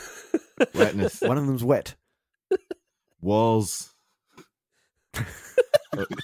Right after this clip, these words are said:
Speaker 3: Se-, sealed walls.
Speaker 1: Seal
Speaker 2: <laughs> Yeah, yeah.
Speaker 1: walls. <laughs> Yeah.
Speaker 3: Uh, if, um,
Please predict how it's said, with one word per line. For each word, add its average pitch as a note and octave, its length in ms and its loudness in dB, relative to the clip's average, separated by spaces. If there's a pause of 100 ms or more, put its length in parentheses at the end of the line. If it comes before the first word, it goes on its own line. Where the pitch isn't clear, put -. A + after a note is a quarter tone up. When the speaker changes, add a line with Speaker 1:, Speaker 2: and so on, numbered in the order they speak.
(880)
Speaker 3:
Se-, - 320 0 (240)
sealed G#2 520 -2
walls. G2 640 -2 (140)
Speaker 1:
Seal - 580 -4
Speaker 2:
<laughs> - 0 -
Yeah, G3 80 -4
yeah. - 80 -4
Speaker 1:
walls. E3 760 -4
<laughs> - 80 2
Yeah. - 60 -8 (880)
Speaker 3:
Uh, F2 140 -6
if, - 180 -12
um, F#2 380 -6